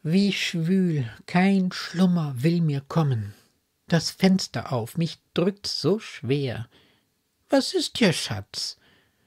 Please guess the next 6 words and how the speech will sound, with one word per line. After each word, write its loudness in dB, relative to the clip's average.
Nichts, -2
nur 8
beklommen. -4
Erzähl 2
mir 0
etwas, -8